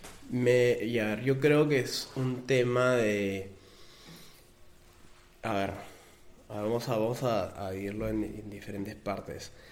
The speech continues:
O sea, de todas maneras, eh, el gimnasio, el, el self-improvement, como tú lo dices, es, es un trend. Es una, es una tendencia y, de hecho, eh,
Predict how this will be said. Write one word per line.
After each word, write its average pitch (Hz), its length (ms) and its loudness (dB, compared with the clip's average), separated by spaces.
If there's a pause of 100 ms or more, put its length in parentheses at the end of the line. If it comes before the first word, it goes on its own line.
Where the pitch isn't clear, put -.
(220)
O - 80 -10
sea, 107 160 0
de 110 200 0
todas 156 400 6
maneras, 123 640 4 (460)
eh, 104 500 0 (960)
el 107 260 -4
gimnasio, 131 960 4
el, 113 160 2
el 107 220 0
self-improvement, 120 800 -2
como 110 200 -2
tú 104 100 -2
lo 110 80 0
dices, 120 420 -2 (560)
es, 113 460 -2
es 120 140 -8
un 123 100 -2
trend. 98 240 -4 (760)
Es 117 140 -8
una, 127 260 4
es 120 140 -2
una 127 200 2
tendencia 123 640 4
y, 95 300 -2 (320)
de 107 80 2
hecho, 120 400 2
eh, 101 300 -4